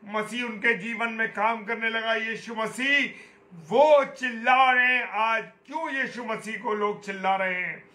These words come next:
इसीलिए चिल्ला रहे हैं कि हम जैसे मसीही लोग,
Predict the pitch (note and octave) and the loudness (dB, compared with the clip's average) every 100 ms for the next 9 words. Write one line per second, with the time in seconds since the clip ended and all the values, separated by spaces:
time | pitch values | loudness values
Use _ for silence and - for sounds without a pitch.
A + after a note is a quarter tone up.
0 | - - - E3 F3 A#3 A3+ F#3 G#3 G3+ | -20 -20 -16 -10 -6 -2 -4 -2 0 2
1 | G3+ G3+ F#3+ F3 - - _ - F3+ C#3+ | 4 4 2 -2 -10 -20 _ -8 -8 -2
2 | F#3 G#3+ G3 F3 G3+ - G#3 F3 F3+ F#3+ | -2 -2 -4 -6 -6 -4 -6 -4 -6 -8
3 | F#3+ G#3 G3+ A3 G3 F#3 A#3 B3 G#3+ D#3+ | -6 -8 -6 -6 -6 4 6 8 6 0